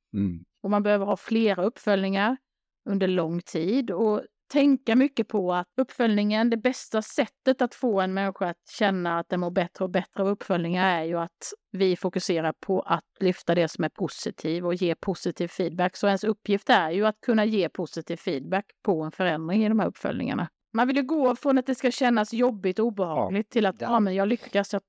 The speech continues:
Speaker 2: ta-, tar
Speaker 1: Ja, där
Speaker 2: små,
Speaker 1: tror jag
Speaker 2: små
Speaker 1: är
Speaker 2: steg framåt nu."
Speaker 1: superviktigt. Ja, och då är vi tillbaka till att ju, ju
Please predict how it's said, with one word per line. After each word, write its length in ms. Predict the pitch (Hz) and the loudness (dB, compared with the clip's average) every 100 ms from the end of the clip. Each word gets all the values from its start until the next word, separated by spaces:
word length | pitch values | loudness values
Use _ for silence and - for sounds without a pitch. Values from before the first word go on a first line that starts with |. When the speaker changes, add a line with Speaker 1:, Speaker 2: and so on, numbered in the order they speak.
| - | -6
Speaker 2:
ta-, 140 | 226 - | -6 -8
tar 240 | - 240 226 | -2 0 0
Speaker 1:
Ja, 80 | |
där 100 | 214 | 0
Speaker 2:
små, 100 | 214 | -2
Speaker 1:
tror 20 | 196 | -4
jag 60 | |
Speaker 2:
små 120 | 202 190 | -2 -4
Speaker 1:
är 40 | |
Speaker 2:
steg 320 | 180 - 120 | -2 0 0
framåt 280 | 104 175 104 | 2 0 0
nu." 80 | 208 | -4
Speaker 1:
superviktigt. 360 | - - - _ _ | -6 -8 -10 _ _
Ja, 300 | 180 113 104 - | 0 2 0 -2
och 160 | 147 120 | 0 2
då 80 | |
är 40 | 135 | 2
vi 80 | 139 | 2
tillbaka 400 | 127 123 131 131 | 2 0 0 -2
till 240 | 98 87 | -2 -4
att 220 | 92 - - - - 98 98 | -6 -10 -14 -14 -20 -16 -6
ju, 220 | 107 104 120 117 | -4 -2 0 2
ju 180 | 110 | 2